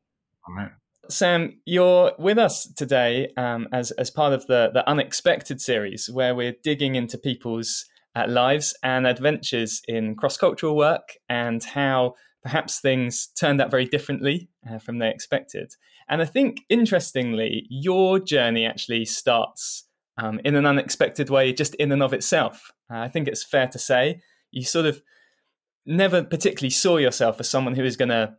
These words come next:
Speaker 2: move overseas to some far-off land,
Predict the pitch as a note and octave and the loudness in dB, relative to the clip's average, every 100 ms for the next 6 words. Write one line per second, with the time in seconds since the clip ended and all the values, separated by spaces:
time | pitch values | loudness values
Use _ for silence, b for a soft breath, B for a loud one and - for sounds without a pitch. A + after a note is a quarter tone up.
0 | - C3+ C#3 C#3+ C#3 C3+ - C3+ A#2+ - | -8 -2 2 4 4 4 2 2 0 0
1 | C#3 C3+ C3 B2+ - - C3 B2+ - C#3 | 2 2 0 -2 -4 -2 0 0 0 2
2 | B2+ A#2+ B2+ B2+ A#2+ A#2 A2+ A2+ A2+ | 4 2 0 0 2 0 -2 -2 -6